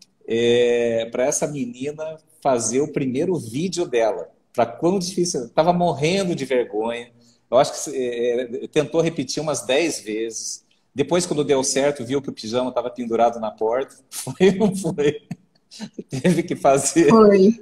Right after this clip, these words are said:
Speaker 1: de novo. Foi muito difícil. Isso foi depois, junto com a Michele, né, a, a nossa diretora de marketing, fazendo esse acompanhamento.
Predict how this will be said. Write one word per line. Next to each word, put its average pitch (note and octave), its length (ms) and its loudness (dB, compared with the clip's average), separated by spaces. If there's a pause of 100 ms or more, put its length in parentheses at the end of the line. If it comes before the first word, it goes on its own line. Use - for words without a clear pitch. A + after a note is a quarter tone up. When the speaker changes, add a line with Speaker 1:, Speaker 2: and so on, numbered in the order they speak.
Speaker 1:
de B2 160 0
novo. C#3 160 0
Foi E3 160 4
muito D3+ 400 -2
difícil. C#3+ 500 -2
Isso C#3 140 -6
foi D3+ 140 -2
depois, C3 640 0
junto C#3 220 -6
com C#3+ 100 0
a B2+ 60 0
Michele, A#2+ 560 -2
né, G#2+ 140 -6
a, G2+ 600 -6
a G#2 60 -8
nossa A2 180 -10
diretora A2 380 -2
de A2 100 -4
marketing, G#2+ 380 -6
fazendo A2 300 -4
esse A2 160 -4
acompanhamento. G#2+ 840 -4